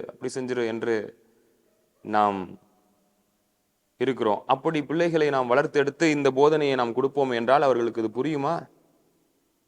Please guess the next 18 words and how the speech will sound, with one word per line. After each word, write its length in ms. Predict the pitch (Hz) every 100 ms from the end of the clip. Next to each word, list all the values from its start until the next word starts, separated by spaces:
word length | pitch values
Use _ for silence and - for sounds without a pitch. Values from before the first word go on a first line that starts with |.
| _ _ _ _ -
தெரியுமா? 440 | 135 170 143 147 160 -
மூன்று, 400 | 104 120 147 139 127
நான்கு 420 | 120 143 135 123 110 104 - _ _
வயதிலே 460 | 107 127 156 156 175 147
நீ 100 | 123
தான் 200 | 131 151
கிளாஸ் 220 | 135 139 -
ஃபர்ஸ்டா 300 | 135 - 131
வரணும் 400 | 117 131 123 95 - _ _ _ _ _ _ _ -
என்றதான 460 | 110 120 117 110 95 -
போட்டியிலே 480 | - - 190 160 147
அவர்களை 320 | 131 120 117
வளர்க்கிறோம் 520 | 107 131 156 147 127
என்றால் 400 | 110 107 139 180 - _ _ _ _ _ _ _ _ _ _ _ _ _ _ _ _ -
அது 80 | 131
அவர்களுக்கு 260 | 135 135
எப்படி 180 | 143 185
புரியும்? 360 | 143 147 120